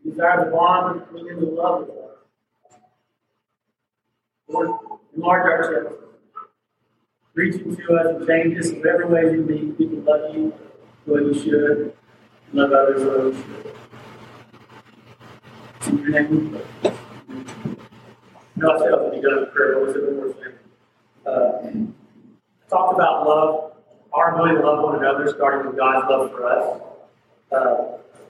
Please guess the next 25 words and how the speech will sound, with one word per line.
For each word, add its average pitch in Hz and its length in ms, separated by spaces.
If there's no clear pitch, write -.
we 202 100
were 190 140
singing 202 260
this 160 80
morning. - 220
You 202 60
remember 220 200
the 208 140
little 185 200
song, 175 180
The - 40
Love 151 200
of 151 120
God? 147 400
The 139 60
Love 143 220
of 135 40
God. 135 500
The 139 60
love 190 320
of 165 80
God 165 380
is 160 60
greater 151 360
far 131 540